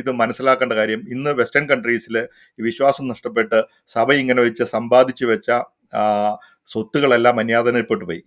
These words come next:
ഈ കേരളത്തില് അല്ലെ ഇന്ത്യയില് ഈ, ഇപ്പോഴും നമ്മുടെ കേരളത്തിലെ സ്ഥാപനങ്ങൾ എടുക്കുക, പല സ്ഥാപനങ്ങളിലും, ആ, ആ, അവര് അവർക്ക് അർഹമായിട്ടുള്ള ഒരു, ആ, ശമ്പളമോ അല്ലെങ്കിൽ ബെനിഫിറ്റോ ഈ സമുദായത്തിനോ അല്ലെ പൊതുവായിട്ടോ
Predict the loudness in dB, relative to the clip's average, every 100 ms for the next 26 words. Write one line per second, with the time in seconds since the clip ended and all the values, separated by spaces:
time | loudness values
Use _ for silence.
0 | -12 -8 4 6 6 2 6 6 6 2
1 | 0 0 4 4 4 -2 -8 -20 -20 _
2 | 0 0 0 -4 0 4 4 4 2 2
3 | 4 6 6 4 2 2 4 2 2 0
4 | 0 -2 -2 -2 0 2 2 4 4 4
5 | 0 0 0 0 -2 -6 _ _ _ -2
6 | 2 2 2 -2 -2 0 -2 -2 0 2
7 | 4 2 0 -2 -2 -4 0 0 2 -2
8 | 0 0 2 2 0 -2 0 0 0 -2
9 | -4 -4 _ _ -4 -2 -2 -4 -8 -6
10 | -4 2 4 4 4 -2 -4 -4 -4 -4
11 | -4 -2 -4 -6 -4 -4 -4 -6 -6 -4
12 | 0 4 4 4 2 0 0 _ _ -2
13 | 0 0 2 6 6 6